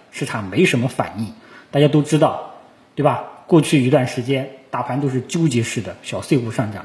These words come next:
只有少数标的在涨，一直涨，其他的大部分的标的呢都一直躺尸在啊。那么到了今天，由于市场看到创业板指数创了一个阶段性的一个新高，咦，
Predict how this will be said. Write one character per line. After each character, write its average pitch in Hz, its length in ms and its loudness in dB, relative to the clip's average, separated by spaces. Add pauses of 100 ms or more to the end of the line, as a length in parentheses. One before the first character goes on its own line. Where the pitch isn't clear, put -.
只 151 140 4
有 135 100 4
少 - 240 0
数 139 200 4
标 139 180 4
的 127 180 2 (240)
在 123 140 4
涨， - 160 0 (320)
一 135 120 -2
直 113 140 -8
涨， 120 160 -6 (320)
其 - 140 -12
他 180 160 4
的 156 100 4
大 - 220 2
部 156 120 2
分 131 140 2
的 117 60 -2
标 147 240 4
的 147 100 2
呢 107 140 -2 (100)
都 143 140 0
一 151 120 -2
直 127 280 -4 (160)
躺 101 260 -8
尸 - 160 -2
在 139 240 0 (720)
啊。 95 220 -16 (100)
那 196 100 4
么 196 220 6 (260)
到 226 120 8
了 175 80 6
今 254 260 6
天， 220 320 0 (200)
由 170 180 4
于 196 320 0 (160)
市 - 160 -2
场 131 200 -2
看 147 200 -2
到 113 200 -2
创 160 200 4
业 131 60 2
板 113 280 -6
指 - 80 -14
数 110 200 -6
创 120 200 -4
了 98 80 -6
一 98 60 -6
个 117 100 -4
阶 143 160 -2
段 127 160 4
性 123 140 -4
的 110 40 -2
一 117 40 -4
个 123 80 -2
新 147 240 2
高， 147 260 6 (240)
咦， 143 220 2